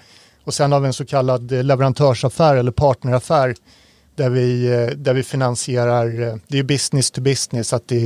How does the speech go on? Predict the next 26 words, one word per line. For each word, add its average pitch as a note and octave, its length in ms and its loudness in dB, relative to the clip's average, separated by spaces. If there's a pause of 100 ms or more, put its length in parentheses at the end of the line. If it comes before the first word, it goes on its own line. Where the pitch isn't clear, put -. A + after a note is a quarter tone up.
ju, A#2 140 -2
det B2+ 200 -4
är - 20 0
ju A#2+ 60 -2
kundfinansiering B2 1040 -2
till, A#2 320 -8
till B2+ 160 -6
företag. A#2+ 480 -4 (720)
Eh, A#2 440 -2 (380)
och - 80 -10
där D3+ 140 4
gör E3 120 2
vi D3+ 80 -2
en C#3 60 -2
väldigt B2 180 0
spännande B2 420 -4
satsning B2+ 540 -4
inom A#2+ 320 -2
grön D3 320 2
finansiering A#2+ 720 -2
och A#2 60 -2
hållbarhet B2 680 -2
nu A#2 160 -8
faktiskt. - 520 -14 (520)
Med, A#2+ 400 -2
eh, A2+ 340 0